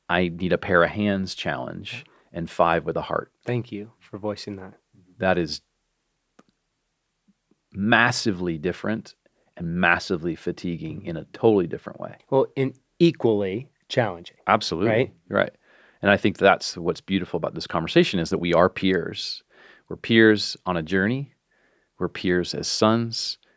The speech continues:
Speaker 1: and we're peers in owning the complexity of where we are planted.
Speaker 2: Yes.
Speaker 1: And I love that phrase of, "Yeah, trees don't move." <laughs> Like,
Speaker 2: Right.
Speaker 1: that's a great, what a great line.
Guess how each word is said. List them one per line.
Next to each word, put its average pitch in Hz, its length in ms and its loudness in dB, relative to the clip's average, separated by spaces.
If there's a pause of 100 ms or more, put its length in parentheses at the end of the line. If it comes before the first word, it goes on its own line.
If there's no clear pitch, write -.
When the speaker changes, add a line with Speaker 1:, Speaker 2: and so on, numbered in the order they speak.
(120)
Speaker 1:
and 87 100 -6
we're 82 80 -2
peers 87 800 0
in 82 420 -2 (160)
owning 98 640 4 (640)
the 92 160 -6
complexity 90 800 2
of 78 480 -4
where 90 260 0
we 85 180 -2
are 80 120 0
planted. - 500 -10
Speaker 2:
Yes. - 520 -16 (1300)
Speaker 1:
And 92 420 4
I 90 60 4
love 104 320 8
that 92 220 4
phrase 107 760 6
of, 85 280 -2 (240)
"Yeah, 104 160 2
trees 113 380 2
don't 101 260 6
move." 117 540 6
<laughs> - 60 0
Like, 147 100 6
Speaker 2:
Right. 170 240 10
Speaker 1:
that's 120 240 2
a 143 40 6
great, 131 420 2 (200)
what 160 140 12
a 143 60 10
great 123 260 6
line. 120 460 6